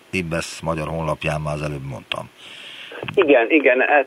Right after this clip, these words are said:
Speaker 2: és ez belekerült ennek sok gondolata már a-, az európai értékelésbe is.
Speaker 1: De az értékelésbe bekerült, de hogyan hasznosítjuk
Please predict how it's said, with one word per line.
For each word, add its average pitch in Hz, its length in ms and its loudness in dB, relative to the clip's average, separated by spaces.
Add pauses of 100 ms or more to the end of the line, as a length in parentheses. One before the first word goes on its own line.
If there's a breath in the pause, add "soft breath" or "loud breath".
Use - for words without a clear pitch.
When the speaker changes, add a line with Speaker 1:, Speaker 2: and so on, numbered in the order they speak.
Speaker 2:
és - 140 -4
ez 151 140 4
belekerült 127 560 4
ennek 117 220 4
sok 127 160 2
gondolata 104 640 6
már 98 220 4
a-, 95 260 4
az 95 80 -2
európai 101 480 6
értékelésbe 101 800 6
is. 120 160 2
Speaker 1:
De 107 120 0
az 135 120 4
értékelésbe 156 640 4
bekerült, 131 480 4
de 123 160 2
hogyan 165 280 4
hasznosítjuk 143 1000 2